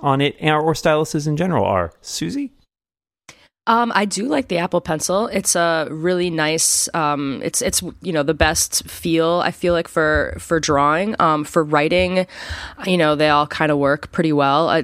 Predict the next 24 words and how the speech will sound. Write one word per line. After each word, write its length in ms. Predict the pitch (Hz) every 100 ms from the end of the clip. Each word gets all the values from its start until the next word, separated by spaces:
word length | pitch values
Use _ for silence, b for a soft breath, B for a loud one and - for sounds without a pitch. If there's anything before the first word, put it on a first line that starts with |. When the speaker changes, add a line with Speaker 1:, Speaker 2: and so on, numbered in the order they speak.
| -
Speaker 2:
I 120 | 147
really 260 | 165 165 165
like 160 | 143
the 100 | -
tip, 340 | 131 - 139 -
though. 320 | 196 208 226 B B -
So, 300 | - 214 202
but 120 | 226
I, 220 | 233 151
I 200 | - 226
don't, 160 | 262 247
I 80 | 233
don't 180 | 254
use 240 | 139 180 180
it 140 | 190
all 120 | 160
the 80 | 170
time. 360 | 160 156 151 156
My 280 | 147 143 143
iPad 260 | 147 147
doesn't 300 | 143 151 139
support 360 | - 143 151 143
it 80 | -
either. 400 | 143 147 151